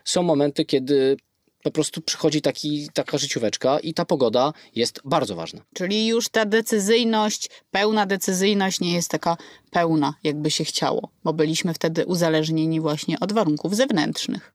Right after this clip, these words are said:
Speaker 1: Z tych naszych dzisiejszych rozmów i próby takiego rozbicia może trochę bardziej na części, jeżeli nie pierwsze, to drugie, e, tego tematu, który jest tematem audycji, czyli czy kamperowanie jest dla wszystkich, no, wynika z tego, że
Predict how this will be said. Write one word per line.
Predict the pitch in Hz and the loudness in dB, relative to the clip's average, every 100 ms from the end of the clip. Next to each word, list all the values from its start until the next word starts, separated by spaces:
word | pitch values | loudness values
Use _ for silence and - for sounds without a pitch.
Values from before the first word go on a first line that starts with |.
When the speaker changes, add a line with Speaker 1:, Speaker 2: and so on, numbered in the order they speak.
| _ | _
Speaker 1:
Z | - | -4
tych | - 147 | -2 0
naszych | 170 156 160 | 2 2 2
dzisiejszych | 143 151 135 110 | 2 2 2 2
rozmów | 139 151 156 156 - - 147 135 | 2 4 2 2 0 -2 -2 -2
i | 135 131 | -2 -2
próby | 127 147 135 131 | 2 4 4 4
takiego | 123 123 131 135 | 2 -2 0 2
rozbicia | 127 135 143 | 2 0 0
może | 127 123 123 | 2 2 0
trochę | 123 127 | 0 2
bardziej | 131 127 127 | 0 2 0
na | 123 | 0
części, | - 127 - - 123 110 - - - - | 0 0 0 -2 -2 -4 -12 -20 -20 -2
jeżeli | 131 139 139 | 2 4 2
nie | 135 | 4
pierwsze, | 139 - | 2 2
to | - | 0
drugie, | 120 165 160 165 160 - - - _ - | 2 4 4 2 2 -6 -20 -20 _ 0
e, | 123 127 | 2 4
tego | 156 147 | 4 2
tematu, | 151 143 143 143 151 143 139 139 120 | 2 2 2 2 2 4 4 2 -2
który | - - 135 | -6 2 2
jest | 127 | 2
tematem | 143 131 131 | 2 2 2
audycji, | 117 113 123 135 | 2 2 0 0
czyli | 127 120 113 | 0 0 -2
czy | - - 135 110 - | 0 2 2 0 -2
kamperowanie | 120 117 117 120 120 | -2 2 2 2 2
jest | 107 | 0
dla | 101 | -2
wszystkich, | - 139 - 170 202 - - - - | -2 -4 -4 -6 -6 -10 -20 -20 -4
no, | 170 | 0
wynika | 202 247 220 | 2 2 0
z | - | 2
tego, | 196 180 196 214 - _ _ _ _ _ - | 0 2 2 2 -4 _ _ _ _ _ -4
że | 127 214 220 | 2 4 2